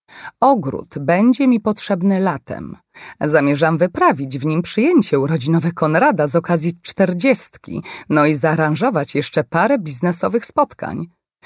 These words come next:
Po to się ma taki dom, żeby go pokazywać". "Do lata nie mamy zbyt wiele czasu", odezwała się po raz pierwszy Mika i wyjęła swój tablet.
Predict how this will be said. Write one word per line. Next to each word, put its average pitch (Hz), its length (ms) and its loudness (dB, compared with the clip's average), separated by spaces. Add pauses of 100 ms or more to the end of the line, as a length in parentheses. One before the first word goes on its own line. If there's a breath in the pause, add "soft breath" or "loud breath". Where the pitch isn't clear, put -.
(300 loud breath)
Po 453 160 4
to 147 200 2
się 151 200 0
ma 147 200 2
taki 185 400 -4
dom, 151 300 4
żeby 165 340 0
go 160 260 -4
pokazywać". - 1120 -4 (1300 loud breath)
"Do 208 140 4
lata 196 440 4 (300)
nie 170 160 2
mamy 226 280 4
zbyt 135 240 -2
wiele 165 240 2
czasu", 123 500 -4 (760)
odezwała 156 480 0
się - 140 -6
po 160 100 -6
raz 143 120 -10
pierwszy 156 400 -4
Mika 170 320 -4
i 143 120 -6
wyjęła 127 340 -4
swój 127 200 -8
tablet. - 500 -16